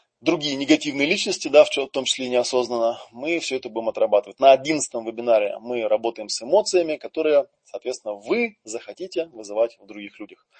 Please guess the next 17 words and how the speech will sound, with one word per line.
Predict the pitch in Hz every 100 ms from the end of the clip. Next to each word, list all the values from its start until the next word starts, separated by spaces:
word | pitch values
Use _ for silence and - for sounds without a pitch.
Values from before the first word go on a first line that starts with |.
| _ _
То | 117
есть | 117 -
вы, | 165 147 165 - _ _ _ _ _ _ _ _ _
вот | -
послушайте, | - 139 143 110 98
да, | 120
это, | 117 107
в |
это | 131 123
мало | 123 139 123
верится, | 208 185 -
но | 110
я | 117 131
уверен, | 123 139
что | - 120
это | 117
работает, | 117 113 113 98